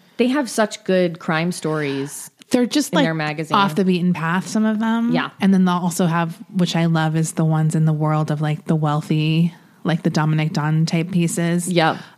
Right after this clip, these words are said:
Speaker 2: That's so crazy. I'm laughing my ass off at Just Sweat. Like, I will never <laughs> Just Sweat.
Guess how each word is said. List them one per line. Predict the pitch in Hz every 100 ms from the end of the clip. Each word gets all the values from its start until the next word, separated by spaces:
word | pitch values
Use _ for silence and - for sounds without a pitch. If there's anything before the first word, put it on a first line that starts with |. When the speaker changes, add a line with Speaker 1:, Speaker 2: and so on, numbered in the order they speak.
| -
Speaker 2:
That's | 196 196 202
so | - 196 214
crazy. | 226 - 185 214 240 196 160 170 -
I'm | 185 202
laughing | 202 196 233 233
my | 202
ass | 170 190 202
off | 185
at | 175
Just | 175 160 -
Sweat. | - 175 185
Like, | 190 -
I | 185 -
will | 302
never | 240 185 - 247 240 - 381
<laughs> | - 415 330
Just | 403 453 415 -
Sweat. | 381 302